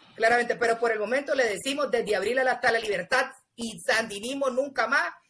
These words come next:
y que el F S L N es una organización terrorista. Y así tiene que quedar escrito y, eh, por todo nuestro país y por toda la comunidad internacional.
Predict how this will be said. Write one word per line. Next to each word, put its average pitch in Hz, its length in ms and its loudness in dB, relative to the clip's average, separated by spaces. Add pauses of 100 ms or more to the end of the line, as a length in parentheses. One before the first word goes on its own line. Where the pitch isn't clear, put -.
(200)
y 190 80 -14
que 220 80 -2
el 214 80 2
F 247 260 2
S 240 180 0
L 226 220 0
N 233 180 -4
es 254 160 4
una 220 140 -4
organización 185 540 -8
terrorista. 156 520 -6 (280)
Y 220 100 0
así 269 240 -2
tiene 254 220 2
que 233 100 -8
quedar 214 400 -2
escrito 339 580 -4 (440)
y, 226 100 -4
eh, 214 220 0
por 196 260 -2
todo 302 240 4
nuestro 233 320 -4
país 254 240 -4
y 254 60 -6
por 196 340 -6
toda 285 220 4
la - 120 -4
comunidad 185 380 -10
internacional. 170 640 -8